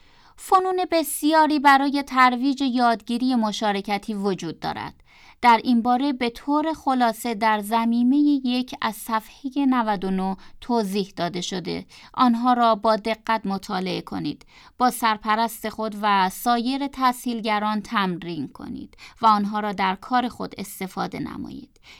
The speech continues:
این روش‌ها می‌توانند در جلسات، کارگاه‌ها، ارزشیابی‌ها و در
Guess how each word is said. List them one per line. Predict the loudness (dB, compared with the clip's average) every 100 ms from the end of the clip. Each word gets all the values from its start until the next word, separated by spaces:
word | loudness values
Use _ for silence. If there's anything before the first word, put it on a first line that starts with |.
| -2
این | 0 4
روش‌ها | 4 4 -2 -4 -2
می‌توانند | 0 -2 -2 -2 0 -2 -2 -4 -4
در | -2 -2
جلسات، | 0 -2 0 -4 -2 -2 0 -2
کارگاه‌ها، | 0 0 0 -2 -4 -2 -2 -2 -2
ارزشیابی‌ها | -4 -4 -6 -8 -8 -6 -4 -4 -4 -6 -4 -4 -4 -6 -14 -2
و | 0
در | 4 4 2